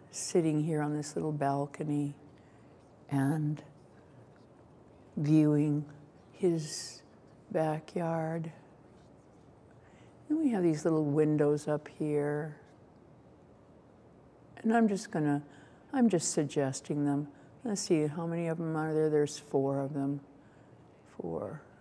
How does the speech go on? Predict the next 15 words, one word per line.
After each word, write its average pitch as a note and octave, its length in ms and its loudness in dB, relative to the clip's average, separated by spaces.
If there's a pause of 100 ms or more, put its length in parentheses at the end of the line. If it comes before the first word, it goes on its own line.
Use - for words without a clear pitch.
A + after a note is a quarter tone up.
(380)
All D#3 280 -8
right, - 180 -18 (220)
we'll E3+ 200 -6
have D#3 200 -8
to - 100 -14
go - 220 -4
in. - 240 -10 (540)
We'll G3+ 140 2
clean F3+ 360 2
that C#3+ 180 4
up C3+ 240 -2
later. C#3 600 0
I D#3+ 80 -6
don't D#3 180 -6
wanna C#3+ 480 -4